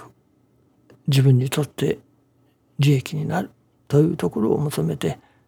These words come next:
転々とするということでもありましょうかね。そういうこの神様と私どもとの間柄が、私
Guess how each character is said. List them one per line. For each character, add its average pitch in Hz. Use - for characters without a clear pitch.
転 123
々 120
と -
す -
る 131
と 147
い 151
う 165
こ 165
と -
で 226
も -
あ 147
り 180
ま 185
し -
ょ 170
う 175
か -
ね。 196
そ 180
う 185
い 196
う -
こ 180
の 175
神 170
様 143
と -
私 -
ど 170
も 156
と 151
の 151
間 156
柄 143
が、 -
私 208